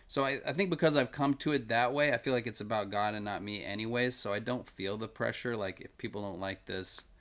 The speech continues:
or if it's not the right thing, you know, whatever.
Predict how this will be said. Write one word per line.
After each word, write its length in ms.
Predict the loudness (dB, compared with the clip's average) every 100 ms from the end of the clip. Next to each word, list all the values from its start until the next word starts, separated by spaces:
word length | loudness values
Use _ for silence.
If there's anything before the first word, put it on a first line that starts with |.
| -20 _ -12
or 40 | -10
if 100 | -6
it's 160 | -4
not 340 | -2 -4 -6 -8
the 240 | -6 -6 -8
right 240 | -8 -8 -6
thing, 400 | -8 -6 -6 -10
you 80 | -10
know, 140 | -12 -14 -20 -20 -20 _ _ _ -12
whatever. 380 | -10 -10 -10